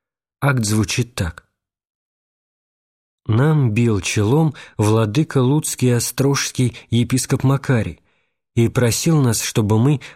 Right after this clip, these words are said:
пожаловали его хлебом духовным, митрополии Киевской и Галицкой и всея Руси, которую занимал митрополит Иосиф. О том же говорила нам за него и наша королева и великая княгиня Бона»,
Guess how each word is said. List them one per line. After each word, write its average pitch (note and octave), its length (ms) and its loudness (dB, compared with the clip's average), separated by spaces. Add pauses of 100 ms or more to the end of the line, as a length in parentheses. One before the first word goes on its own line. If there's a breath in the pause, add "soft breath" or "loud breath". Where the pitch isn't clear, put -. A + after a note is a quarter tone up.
пожаловали A#2+ 640 2
его A#2+ 320 2
хлебом G#2+ 560 0
духовным, F#2+ 580 -4 (340 soft breath)
митрополии A2+ 840 0
Киевской C#3 720 0
и A2 180 -2
Галицкой A#2+ 680 0
и A2+ 80 2
всея A#2+ 420 0
Руси, A2+ 440 -4 (380 soft breath)
которую A2+ 480 0
занимал A2 540 2 (160 loud breath)
митрополит A2+ 640 0
Иосиф. A2 540 -4 (1160)
О A2 100 -2
том E3 260 2
же C#3 140 0
говорила C3+ 520 2
нам C3+ 200 2
за A2+ 160 2
него A2+ 380 0 (340 loud breath)
и A#2+ 120 4
наша C3 360 2
королева B2 640 2
и A#2+ 120 2
великая A#2+ 500 0
княгиня A#2+ 580 2
Бона», A2 420 -2